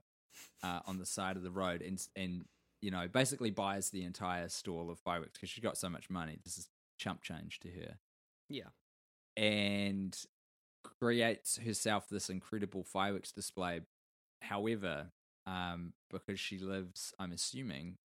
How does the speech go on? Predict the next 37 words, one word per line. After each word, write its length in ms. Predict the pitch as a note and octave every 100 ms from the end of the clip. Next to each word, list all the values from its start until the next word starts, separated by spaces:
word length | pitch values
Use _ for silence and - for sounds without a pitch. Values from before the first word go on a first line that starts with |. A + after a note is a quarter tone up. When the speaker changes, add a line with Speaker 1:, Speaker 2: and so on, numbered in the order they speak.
| _
Speaker 1:
in 320 | F#2 F2 F2 E2+
the 80 | F2+
Hollywood 460 | F2 F#2 F2+ E2 D#2+
Hills, 600 | G2+ F#2 D2+ - - - _ _ _ _ _
it 60 | -
Speaker 2:
Mm-hmm. 80 | D3
Speaker 1:
goes 240 | G2 F#2
awry 460 | F#2 F#2+ F#2 F2+ F2
and 140 | F2+ F2+
she 180 | F2+
sets 340 | E2+ - F2+ -
fire, 640 | - F2+ F2 E2+ C#2 F2+ _ _
essentially, 400 | - - D#2 B1+
to 100 | -
the 100 | E2+
Hollywood 400 | D2 F2 E2+ F2 E2
Hills, 480 | E2 - - - - _ _ _ _ -
um, 120 | D#2+ D#2+
because 240 | - F#2
of 80 | E2+
these 140 | D#2+
dodgy 260 | - E2 F#2+
fireworks. 400 | - F2 F2 F2 _ _ _ _ _ _ _ _ -
Speaker 2:
I, 480 | D3 C#3+ C#3 C3+ -
I 60 | C#3
really 280 | B2+ C#3+
like 240 | D3+ C3+ -
that. 360 | A#2+ F#2+ G2 - -
And 140 | C3
as 140 | A2+ B2
much 220 | B2+ A#2
as 120 | B2+
it 160 | B2+ -
doesn't 400 | C#3 C3 C3+ B2 - _ C3+ C#3 - _ _ -
just 280 | D#3 C3+ C3+
impact 440 | B2 C3 F2+ -
her, 280 | - -